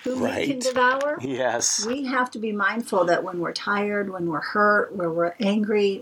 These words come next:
Speaker 1: when we're depressed, that is the time that the enemy will pounce and can do the most damage. So I, I often teach, get into the inner circle. Don't be on the outside of the fray, because that's where he'll,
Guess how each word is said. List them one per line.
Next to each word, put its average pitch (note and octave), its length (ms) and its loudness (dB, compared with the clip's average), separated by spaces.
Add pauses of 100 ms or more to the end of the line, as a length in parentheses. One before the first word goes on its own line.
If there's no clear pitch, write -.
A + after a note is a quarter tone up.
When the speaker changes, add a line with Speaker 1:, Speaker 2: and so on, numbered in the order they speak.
Speaker 1:
when F3 160 -4
we're D#3+ 140 -2
depressed, G3+ 720 0
that G#3 220 6
is A#3+ 160 8
the A3+ 100 0
time G3 400 -2
that E3+ 140 -2
the - 120 -4
enemy F#3 300 -8
will E3+ 180 -4
pounce F#3 520 -4
and F3+ 160 -6
can F3+ 220 -6
do F#3 300 0
the F#3 140 -2
most F3 320 -2
damage. E3+ 320 -4
So F3+ 380 2 (240)
I, F#3 320 0
I G3+ 160 -2
often G3 300 -2
teach, - 560 -4 (340)
get A3+ 280 0 (140)
into A#3 540 4
the A3 140 0
inner G3+ 200 0
circle. E3+ 680 0
Don't G3 260 2
be G3+ 120 0
on F#3+ 140 4
the F#3 140 -6
outside F3+ 560 0
of E3+ 60 -8
the F3 100 -4
fray, F#3+ 320 -4
because F3+ 340 -8
that's F3+ 260 -6
where F3 120 -8
he'll, E3+ 340 -6